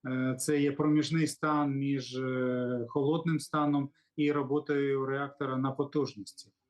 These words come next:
От. А в разі, скажімо так, е, роботи реактора на потужності значно, скажімо так, більш небезпечним,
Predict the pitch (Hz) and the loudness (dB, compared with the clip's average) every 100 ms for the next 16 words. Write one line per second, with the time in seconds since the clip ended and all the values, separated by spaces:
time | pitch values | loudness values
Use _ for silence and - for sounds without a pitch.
0 | _ _ - - 120 120 120 147 139 151 | _ _ -18 -8 -4 -2 0 0 2 2
1 | 156 135 143 135 - 135 127 127 135 127 | 2 2 0 0 -2 -6 -6 -4 -4 -4
2 | - 127 123 123 139 135 143 143 135 135 | -4 -2 -2 0 0 0 0 2 0 0
3 | 131 - 135 139 139 151 - 185 160 151 | -2 -2 -2 -2 -2 -4 0 0 0 -2
4 | - 147 139 - - - 127 151 165 143 | 0 -2 -2 -10 -20 -6 0 2 2 2
5 | 160 147 139 143 123 127 135 131 - _ | 2 2 2 -2 0 0 0 -4 -6 _
6 | - 160 151 - 135 139 - 160 156 - | -2 0 0 0 2 0 0 -2 0 0
7 | 139 | -2